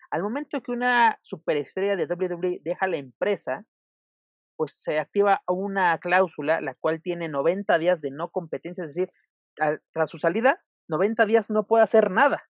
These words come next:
no puede tener apariciones, no puede contratarse con otra empresa,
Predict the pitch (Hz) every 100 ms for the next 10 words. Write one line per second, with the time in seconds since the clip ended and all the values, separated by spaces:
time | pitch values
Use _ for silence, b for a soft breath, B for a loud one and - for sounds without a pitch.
0 | _ _ _ 185 208 202 180 185 170 131
1 | 131 - 202 220 208 202 185 175 190 185
2 | 175 147 135 - _ _ 165 147 143 170
3 | 160 - 147 147 139 131 185 214 214 220
4 | 214 220